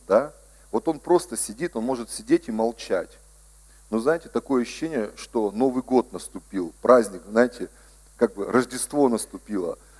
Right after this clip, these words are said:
Вот он, он просто сидит вроде там, ну, ну, вот у него, в его присутствии такое ощущение, что фейерверки начинают взрываться, знаете, тут цыгане танцуют, ну, в общем,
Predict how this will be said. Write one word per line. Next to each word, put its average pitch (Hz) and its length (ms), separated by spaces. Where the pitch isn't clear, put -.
Вот 104 120
он, 135 180
он 147 80
просто 196 340
сидит 151 420
вроде 107 320
там, 92 300
ну, 110 160
ну, 120 120
вот 127 80
у 110 100
него, 131 320
в 110 60
его 131 180
присутствии 131 640
такое 123 360
ощущение, 143 720
что 104 320
фейерверки 135 640
начинают 123 460
взрываться, 110 600
знаете, 120 440
тут - 160
цыгане 151 520
танцуют, 127 600
ну, 120 80
в - 20
общем, 120 200